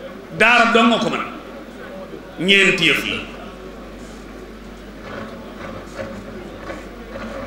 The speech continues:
La jiitu ca yooya mooy daara day xamle, te kum xamal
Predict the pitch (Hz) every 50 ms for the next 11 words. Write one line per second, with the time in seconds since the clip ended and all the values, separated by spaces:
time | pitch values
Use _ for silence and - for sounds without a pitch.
0 | - - - - - - - - - 156 196 220 214 220 233 262 269 262 - 247
1 | 247 240 240 240 254 247 240 240 233 226 226 220 220 214 220 226 233 233 226 226
2 | 202 226 247 247 233 220 208 196 226 - - - - - - - - - - -
3 | - - - - - - - - - - - - - - - - - - - -
4 | - - - - - - - - - - - - - - - - - - - -
5 | - - - - - - - - - - - - - 139 131 147 175 190 214 196
6 | - - - - - 220 254 240 233 226 220 220 226 254 277 - - - - -
7 | - - - - - - - - - - - - - - - - - - - -
8 | - 175 - - - - - - - - - - 220 220 226 220 247 277 277 285
9 | 262 - - - 269 254 240 220 202 202